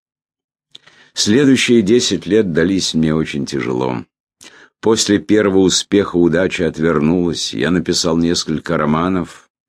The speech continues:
только один из них имел какие-то достоинства, и несколько пьес, которые директора театров тут же возвращали назад. Всё это время я зарабатывал в среднем по сто фунтов в год.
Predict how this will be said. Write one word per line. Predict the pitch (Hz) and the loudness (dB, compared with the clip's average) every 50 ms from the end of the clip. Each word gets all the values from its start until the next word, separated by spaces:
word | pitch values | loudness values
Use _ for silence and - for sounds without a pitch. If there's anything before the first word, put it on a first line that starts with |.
| _ - | _ -4
только | - 80 73 65 - 76 | -2 -2 -2 -2 -2 -2
один | 76 69 67 80 85 80 | -2 -2 0 -2 -2 -2
из | 73 67 65 | -4 -4 -6
них | 78 71 - 71 | -8 -8 -8 -8
имел | 69 69 69 67 67 | -8 -6 -6 -8 -8
какие-то | - 71 - - 71 69 65 58 | -10 -10 -8 -8 -8 -8 -6 -6
достоинства, | 64 67 65 - - - 67 67 65 62 60 - - - - - _ _ _ _ _ _ _ _ _ _ | -6 -8 -8 -8 -8 -6 -6 -6 -6 -6 -8 -10 -12 -16 -18 -20 _ _ _ _ _ _ _ _ _ _
и | - 85 | -2 0
несколько | 90 98 104 101 - - 95 90 - 95 85 | 2 2 2 0 0 0 0 0 0 0 -2
пьес, | 76 80 82 80 87 101 92 - - | -2 0 0 2 2 2 0 -2 -4
которые | - 80 76 - 82 82 82 80 78 | -4 -4 -2 0 0 0 0 0 0
директора | 73 69 73 71 73 64 - - 78 73 76 73 71 | -2 -2 -2 -2 -4 -4 -6 -4 -4 -2 -2 -2 -4
театров | - 80 73 78 76 - 71 69 - - | -4 -4 -4 -4 -4 -6 -8 -8 -8 -8
тут | - 80 80 73 - | -8 -6 -6 -6 -6
же | - 69 67 | -6 -6 -6
возвращали | 67 65 58 60 60 62 64 58 - - 64 64 64 65 | -6 -6 -6 -6 -6 -6 -8 -8 -8 -8 -6 -6 -6 -6
назад. | 64 64 64 62 55 62 64 65 62 _ _ _ _ _ _ _ _ _ _ _ _ _ - - - - | -6 -6 -8 -8 -8 -8 -8 -8 -10 _ _ _ _ _ _ _ _ _ _ _ _ _ -20 -20 -20 -12
Всё | - - - 117 113 | -6 -2 2 2 2
это | 110 - 110 | 4 2 0
время | 98 92 110 107 107 107 | 2 2 4 4 4 4
я | 104 107 104 92 | 4 2 2 2
зарабатывал | 76 92 92 95 90 90 104 101 - 95 92 95 90 | 0 0 0 0 0 0 -2 -2 0 0 0 0 0
в | 82 | 0
среднем | - - 90 92 98 92 85 90 92 90 82 - | -2 -2 0 0 0 0 0 0 0 0 -2 -4
по | - - 87 80 | -4 -4 -4 -4
сто | - - - - - 95 87 | -4 -6 -6 -2 -2 -2 -2
фунтов | - - - 90 92 82 80 _ - - 82 80 | -2 -4 -4 -2 -2 -2 -4 _ -4 -2 -2 -2
в | 73 71 69 67 67 | -2 -4 -4 -6 -6
год. | 62 62 71 69 58 50 | -4 -2 -2 -2 -2 -4